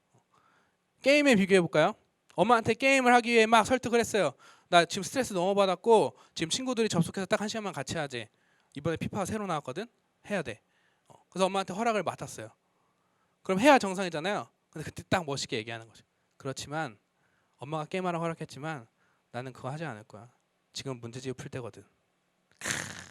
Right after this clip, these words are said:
이게 얼마나 멋있어. 엄마가 얘기하겠지. "어디 아프니?" 어. 근데 바울 선생님이 그런 거예요.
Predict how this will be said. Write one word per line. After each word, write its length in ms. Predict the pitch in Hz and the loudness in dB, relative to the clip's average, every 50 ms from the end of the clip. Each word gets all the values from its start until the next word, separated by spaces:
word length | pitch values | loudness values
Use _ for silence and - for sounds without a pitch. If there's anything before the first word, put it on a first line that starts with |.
| - - - _ _ _ _ _ _ _ _ _ _ _ _ _ _ _ _ _ _ _ _ _ _ _ _ _ _ _ _ _ | -20 -20 -20 _ _ _ _ _ _ _ _ _ _ _ _ _ _ _ _ _ _ _ _ _ _ _ _ _ _ _ _ _
이게 100 | _ - | _ -2
얼마나 300 | 269 240 214 226 233 214 | -2 0 0 0 -2 -2
멋있어. 420 | 180 135 131 127 113 - - 110 - _ _ _ _ _ _ _ _ _ _ _ _ _ _ _ _ _ | -2 -2 -4 -6 -6 -12 -16 -18 -20 _ _ _ _ _ _ _ _ _ _ _ _ _ _ _ _ _
엄마가 320 | - 170 180 220 214 170 | -4 -2 0 2 0 0
얘기하겠지. 480 | 147 143 160 160 147 131 - - 127 127 - | 0 -2 -2 -2 -2 -4 -8 -10 -14 -12 -8
"어디 180 | - 135 139 147 | -8 -8 -6 -8
아프니?" 340 | 139 - - 165 196 233 - _ _ _ _ _ _ _ _ | -10 -10 -10 -12 -12 -12 -12 _ _ _ _ _ _ _ _
어. 140 | 123 - _ _ _ _ _ _ - - - | -20 -20 _ _ _ _ _ _ -20 -12 -4
근데 160 | - 208 - | -2 -2 0
바울 220 | - 180 175 196 | 2 4 4 4
선생님이 360 | 202 208 196 202 185 175 170 147 | 2 0 -2 -6 -6 -6 -8 -12
그런 180 | 131 127 123 117 | -12 -14 -16 -16
거예요. 140 | 107 113 | -18 -20